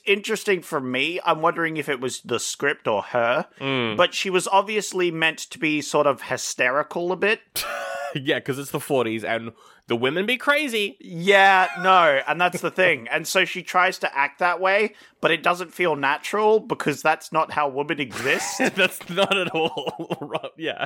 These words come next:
Speaker 2: exactly. I like the dad. I, I think the dad acting was good.
Speaker 1: Yes.
Speaker 2: But the mum, I was like,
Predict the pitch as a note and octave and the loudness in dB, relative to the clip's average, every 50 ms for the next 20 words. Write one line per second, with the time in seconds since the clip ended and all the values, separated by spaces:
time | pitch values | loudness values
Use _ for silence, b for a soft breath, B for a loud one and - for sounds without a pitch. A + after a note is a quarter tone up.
0 | - - C#3+ C3 C3 A#2 A#2+ A#2+ - - - B2+ - _ _ _ _ _ _ _ | -8 -8 -14 -18 -14 -12 -12 -12 -12 -12 -14 -14 -14 _ _ _ _ _ _ _
1 | - D#3 F3+ G3 G3 A#3 A#3 - A#3+ F#3 C#3 D3 C#3+ C#3 C3+ C3+ C#3 - G2 F2 | -4 -2 -2 -2 -2 -4 -6 -8 -10 -8 -4 -2 0 0 0 0 -2 -4 -4 -6
2 | G2 C#3 D#3 E3 E3 - E3 C#3 A#2+ C#3+ C3+ C#3+ C#3 B2+ C3 - - C#3 B2 A#2+ | -6 -4 -4 -6 -6 -6 -8 -6 -4 -2 -2 -2 -2 -4 -6 -6 -8 -12 -10 -10
3 | A#2 A2 G#2 A2+ A2 A2 A2 A2 G#2+ A#2+ D3 D3 A2 - B2 B2 C3+ B2+ C3 C3+ | -10 -8 -4 -2 0 0 0 0 -2 -2 -2 -2 -2 -2 -2 -4 -2 -2 -2 -2
4 | C#3 C3+ B2+ B2 B2 B2 A2+ A#2 B2 A#2+ A2+ A2 A2 G#2 - - - _ | 0 0 0 0 0 0 -2 -2 -2 -2 0 -2 -4 -6 -10 -18 -20 _